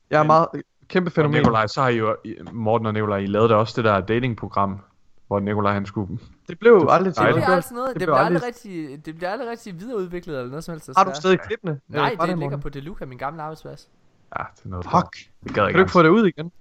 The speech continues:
Speaker 3: No.
Speaker 1: Vi kan, vi
Speaker 3: Øh.
Speaker 1: planlægger et heist, hvor vi
Speaker 2: Ja.
Speaker 1: bryder ind
Speaker 3: Bare
Speaker 1: på
Speaker 3: tager
Speaker 1: Deluca og, og, og downloader de der filer.
Speaker 3: <laughs> Hvad, hvad, hvad hedder det? Nå, men det bliver spændende. Altså, det er jo, det, det, det, det at være instruktør er jo en fantastisk, øh, position, fordi man kan jo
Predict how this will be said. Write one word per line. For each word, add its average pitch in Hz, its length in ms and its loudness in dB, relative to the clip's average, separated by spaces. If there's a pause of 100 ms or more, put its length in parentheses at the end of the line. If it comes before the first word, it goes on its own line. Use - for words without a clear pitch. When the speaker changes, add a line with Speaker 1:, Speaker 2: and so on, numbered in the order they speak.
(300)
Speaker 3:
No. 101 60 -20 (920)
Speaker 1:
Vi 180 100 4
kan, 175 120 8
vi 175 40 8
Speaker 3:
Øh. 175 80 6
Speaker 1:
planlægger 185 400 6
et 147 140 -2
heist, 165 260 2
hvor 151 100 -6
vi 143 180 -8 (140)
Speaker 2:
Ja. 131 120 4 (240)
Speaker 1:
bryder 165 160 6
ind 185 100 6
Speaker 3:
Bare 170 80 4
Speaker 1:
på - 80 -6
Speaker 3:
tager 139 140 0
Speaker 1:
Deluca 165 280 0
og, - 200 -4 (120)
og, 175 240 2 (120)
og 165 140 0
downloader 175 440 4
de 143 140 -10
der 143 160 -6 (180)
filer. 131 180 -6 (160)
Speaker 3:
<laughs> 175 80 -10 (1120)
Hvad, 175 320 2
hvad, 160 200 0
hvad 151 160 2
hedder 147 200 0
det? 139 480 -2
Nå, 104 200 -4
men 139 100 -2
det 165 80 0
bliver 180 120 4
spændende. 180 500 0
Altså, 135 200 -4
det 165 220 0
er 151 40 4
jo, 139 240 2
det, - 180 -12 (160)
det, 151 180 -6
det, 156 220 -4
det 180 80 2
at 165 80 2
være 143 100 2
instruktør 165 360 2
er 135 80 6
jo 127 80 4
en 127 60 -2
fantastisk, 156 640 -2
øh, 120 240 0
position, 135 400 4
fordi 139 140 -4
man 123 140 -6
kan 170 280 0
jo 170 180 0